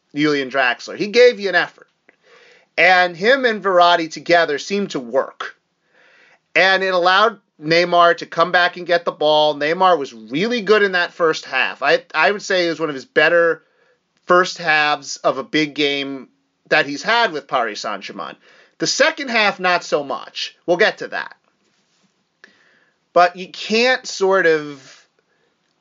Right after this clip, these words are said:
I don't think you can complain about how P S G approached that game in the first half.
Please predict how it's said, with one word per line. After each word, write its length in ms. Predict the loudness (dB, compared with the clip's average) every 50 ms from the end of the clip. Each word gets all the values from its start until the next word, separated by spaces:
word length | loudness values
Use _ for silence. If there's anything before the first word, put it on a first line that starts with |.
| _
I 160 | 0 2 2 4
don't 240 | 2 0 0 -2
think 220 | -6 -6 -6 -6 -6
you 100 | -8 -8
can 180 | -6 -6 -8
complain 1040 | -6 -6 -8 -10 -10 -12 -18 -12 -6 -4 -2 -2 -2 -4 -6 -10 -16 -20 -20 -20 -20 _ _ _ _ _ _ _ _ _ _ _ _ _ _ _ _ _ _ -6
about 400 | -4 -2 0 0 2 2 0 -2
how 320 | -2 -2 0 2 2 2
P 240 | 0 0 -2 -2 -2
S 80 | -2 -2
G 180 | -4 -4 -2
approached 640 | -2 -2 -4 -6 -6 0 2 2 2 0 -2 -4 -2
that 260 | 0 0 0 -2 -4
game 300 | -8 -10 -8 -10 -10 -14 _ _ _ _ _ _ _ _
in 180 | -4 -2 -2 -2
the 60 | -2
first 380 | -4 -2 0 0 0 -2 -4 -8
half. 580 | -8 -8 -6 -6 -8 -12 -16 _ _ _ _